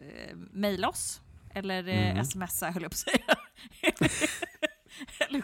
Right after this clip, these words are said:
Speaker 2: Nej, det får
Speaker 1: skicka
Speaker 2: ni inte
Speaker 1: meddelande.
Speaker 2: göra.
Speaker 1: <laughs> Det får ni inte göra. Var den sämsta föräldern at gmail punkt com. Eh,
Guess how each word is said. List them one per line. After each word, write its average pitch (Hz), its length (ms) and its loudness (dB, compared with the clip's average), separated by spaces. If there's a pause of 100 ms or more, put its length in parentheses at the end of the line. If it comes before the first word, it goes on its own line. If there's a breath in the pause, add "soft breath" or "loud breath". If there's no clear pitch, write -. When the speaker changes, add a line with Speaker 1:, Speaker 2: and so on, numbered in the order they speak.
Speaker 2:
Nej, 123 140 6
det 147 80 8
får 156 100 4
Speaker 1:
skicka 156 40 6
Speaker 2:
ni 139 160 8
inte 95 180 4
Speaker 1:
meddelande. 98 200 6
Speaker 2:
göra. 123 80 4 (160)
Speaker 1:
<laughs> - 100 -14
Det - 200 4
får - 180 -4
ni 349 80 -2
inte - 240 -2
göra. 214 220 0 (580 loud breath)
Var 262 200 6
den 254 100 0
sämsta 226 340 0
föräldern 196 420 2
at 208 140 -6
gmail 180 280 -2
punkt 160 200 -8
com. 151 200 -6 (560 soft breath)
Eh, 226 100 4